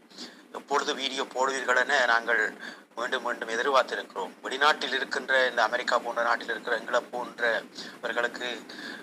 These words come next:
ஆ, ஒரு ஆறுதலாக, ஒரு இன்ஸ்பிரேஷனல், எப்படி சொல்றேன், ஒரு இன்ஸ்பிரேஷனல்,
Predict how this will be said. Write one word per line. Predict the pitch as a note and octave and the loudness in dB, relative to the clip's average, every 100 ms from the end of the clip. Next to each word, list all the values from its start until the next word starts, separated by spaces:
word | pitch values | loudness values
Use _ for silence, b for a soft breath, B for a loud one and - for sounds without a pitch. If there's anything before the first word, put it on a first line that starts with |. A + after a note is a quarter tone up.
| - | -6
ஆ, | G#2 G2+ F#2 - - B B B | -4 -4 -6 -12 -16 B B B
ஒரு | A2+ A2+ | 2 6
ஆறுதலாக, | A#2 D#3+ F3 D#3 C3+ A2+ F#2+ F2+ F2+ - - | 8 8 6 2 2 2 0 -10 -12 -14 -10
ஒரு | B2+ | -6
இன்ஸ்பிரேஷனல், | B2+ - - D3 B2 - G2+ | -6 -2 -2 0 0 -2 -2
எப்படி | G#2 A#2+ | -4 -6
சொல்றேன், | A#2 A#2+ B2 A#2+ - | -4 0 0 0 -4
ஒரு | A2 | -8
இன்ஸ்பிரேஷனல், | G#2+ A#2+ - - D3 C#3 C3+ B2 A#2+ A2+ | -8 -4 -4 0 0 2 2 4 2 0